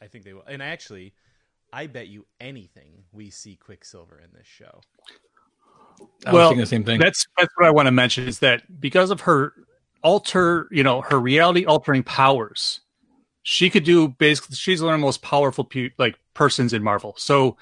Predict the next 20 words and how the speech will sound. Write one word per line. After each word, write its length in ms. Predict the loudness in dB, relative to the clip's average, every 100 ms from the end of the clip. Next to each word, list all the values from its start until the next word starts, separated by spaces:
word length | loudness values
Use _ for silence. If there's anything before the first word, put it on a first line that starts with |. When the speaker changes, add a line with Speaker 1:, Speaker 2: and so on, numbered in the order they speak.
| -20
Speaker 1:
Yeah. 120 | -4
Speaker 3:
she 140 | 0
could 100 | 0 4
alter 340 | 4 4 -2
the 140 | -6
whole 560 | -8 -2 2 4 2 2
M 140 | -2 -2
C 180 | -6
U, 520 | -6 -2 0 0 -4 -6 _ _ _ _ _ _ _ _ _ _ _
and 180 | -4 -2
I 140 | -2
believe 400 | -2 -2 0 0
that's 220 | 2 0 -2
probably 480 | -2 0 2 0
how 220 | -2 0 0
they're 140 | 0
gonna 160 | -4 -8
play 240 | -8 -8
things. 480 | -10 -18 -10 -8 -8
Um, 500 | -6 -4 -4 -8 -14